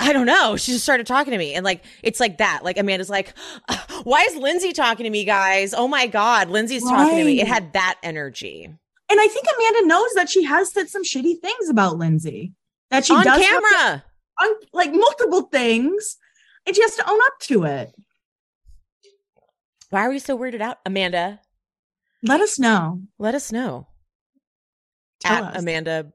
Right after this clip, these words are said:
Speaker 1: Batula. Um, all right. Well, that is the end of the episode. Okay. I think we kind of lined up pretty much on our thoughts and our feels.
Speaker 2: Yeah. I think this episode was helpful for me because just,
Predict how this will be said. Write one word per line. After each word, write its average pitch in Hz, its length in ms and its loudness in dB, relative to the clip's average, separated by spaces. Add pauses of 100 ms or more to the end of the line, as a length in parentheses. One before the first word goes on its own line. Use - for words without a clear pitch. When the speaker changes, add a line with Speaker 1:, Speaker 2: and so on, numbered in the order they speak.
Speaker 1:
Batula. 160 460 -12 (1400)
Um, 262 800 -8
all 233 80 -10
right. 285 160 -12
Well, 147 80 -14
that 240 160 -14
is 262 100 -14
the 202 100 -10
end 196 80 -6
of 185 40 -8
the 180 100 -4
episode. 135 440 -8 (100)
Okay. 339 300 -2 (120)
I 285 80 -2
think 359 140 -8
we 427 80 -2
kind 427 240 -4
of 269 60 -10
lined 269 240 -2
up 285 160 -2
pretty 240 220 -6
much - 480 -8
on 220 140 -8
our 208 340 -6
thoughts - 340 -16
and 208 80 -10
our 190 160 -12
feels. 170 400 -12 (240)
Speaker 2:
Yeah. 302 320 6
I 294 140 4
think 415 200 0
this 311 160 -4
episode 220 680 0
was 208 240 0
helpful 202 760 -2 (100)
for 214 140 2
me 202 200 2
because 190 460 -4 (120)
just, - 340 -6